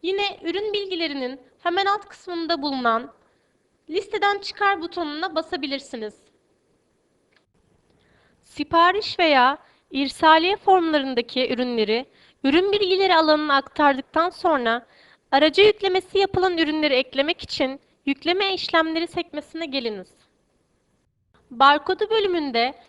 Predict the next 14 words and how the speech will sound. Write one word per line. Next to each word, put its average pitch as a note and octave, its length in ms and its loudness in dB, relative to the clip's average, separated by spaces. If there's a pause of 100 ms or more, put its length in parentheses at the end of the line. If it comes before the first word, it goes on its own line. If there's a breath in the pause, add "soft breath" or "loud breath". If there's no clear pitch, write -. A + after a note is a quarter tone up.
(140 soft breath)
yükleme D#4 420 0
yaptığınız G4+ 600 -2
ürünün D#4+ 440 -2
barkodunu D4+ 540 2
okutarak C4+ 600 0 (200)
yüklenen E4 560 -2
miktarı E4+ 560 -2
birer E4 300 2
birer E4 220 0
arttırabilirsiniz. C#4 1000 -4 (840)
Yükleme D#4+ 520 -4
bilgilerini E4+ 640 -4
temizle D4 460 -2
bölümünden B3+ 720 -4